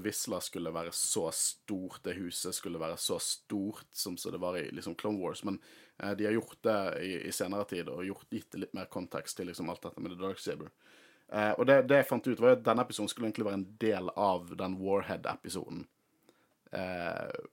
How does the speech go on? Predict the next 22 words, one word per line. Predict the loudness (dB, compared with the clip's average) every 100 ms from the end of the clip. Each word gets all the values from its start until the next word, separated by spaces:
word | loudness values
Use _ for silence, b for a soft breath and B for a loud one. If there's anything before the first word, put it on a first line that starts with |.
| _ _ _
som | -2 0
de | -2
følte, | 0 0 0 -2 -6
liksom, | -4 -4
de |
føl-, | -2 -4 -4
jeg |
vet | -8
ikke, | -6
de | -4
følte | -4 -2
vel | -4
de | -4
hadde | -6 -6
for | -6
lite | -6 -6 -6
i |
hver | -4 -4
episode, | -6 -8 -8 -8
så | -8
de | -8
burde | -8